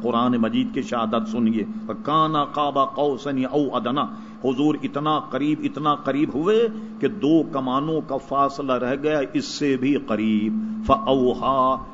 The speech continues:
إِلَىٰ عَبْدِهِ مَا أَوْحَىٰ، پھر اللہ تعالیٰ نے حضور پر جو چاہا وہی فرمائی۔ اس پورے قصے کو اس شعر میں بیان کیا گیا۔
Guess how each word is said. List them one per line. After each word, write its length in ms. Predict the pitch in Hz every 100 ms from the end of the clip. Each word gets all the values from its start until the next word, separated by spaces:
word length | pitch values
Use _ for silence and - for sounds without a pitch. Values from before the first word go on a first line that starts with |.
| - 139
إِلَىٰ 240 | 131 120
عَبْدِهِ 640 | 101 123 147 131 127 143
مَا 320 | 117 107 139 143
أَوْحَىٰ، 760 | 131 131 104 127 120 110 - -
پھر 100 | 135
اللہ 320 | 127 120 120 107
تعالیٰ 360 | 110 123 131
نے 80 | 127
حضور 340 | 92 117 127 139
پر 160 | 131
جو 340 | 110 - 135 107
چاہا 280 | 131 123
وہی 280 | 127 107 113
فرمائی۔ 560 | - 113 104 123 170 208 - - -
اس 260 | 143 - -
پورے 360 | 208 220 190 147 151
قصے 340 | - - 185
کو 140 | 156
اس 100 | 143
شعر 280 | 110 131 120
میں 160 | 120 110
بیان 360 | 101 98 101
کیا 260 | 90 95 90
گیا۔ 300 | 82 90 87